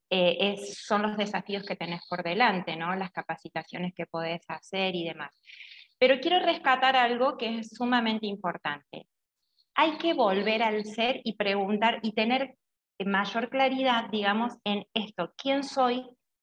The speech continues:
y qué quiero? ¿Qué me mueve? ¿Qué me mueve? Como venimos de la era industrial y de la era intelectual, donde todo está pensado y no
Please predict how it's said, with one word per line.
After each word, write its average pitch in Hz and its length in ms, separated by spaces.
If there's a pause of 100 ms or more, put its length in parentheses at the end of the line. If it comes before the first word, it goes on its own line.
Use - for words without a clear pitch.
y 220 160
qué 254 200
quiero? 175 540
¿Qué 285 140
me 269 280
mueve? 208 760 (280)
¿Qué 214 120
me 214 160
mueve? 160 400 (640)
Como 226 320
venimos 254 800
de 190 180
la 175 200
era 190 160
industrial 220 800
y 196 60
de 180 100
la 165 140
era 180 160
intelectual, 202 1300
donde 175 260
todo 196 320
está 202 340
pensado 196 1000
y 185 100
no 185 300